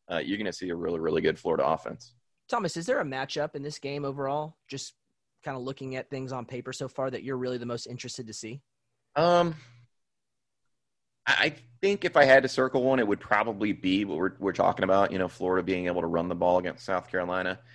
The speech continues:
Speaker 1: But, you know, now that we've talked it through a little bit, I, I also think that Florida's not gonna necessarily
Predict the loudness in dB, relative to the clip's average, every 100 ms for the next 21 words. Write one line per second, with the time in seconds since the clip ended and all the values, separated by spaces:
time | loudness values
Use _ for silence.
0 | -20 _ 2 2 2 0 4 6 6 6
1 | -2 -10 -6 -2 -2 -4 -6 -6 -2 -2
2 | 0 2 0 -4 _ _ _ _ -6 -2
3 | -2 2 4 4 4 -4 -4 -2 -2 0
4 | -2 -2 -4 -2 -2 -2 -4 0 2 2
5 | 0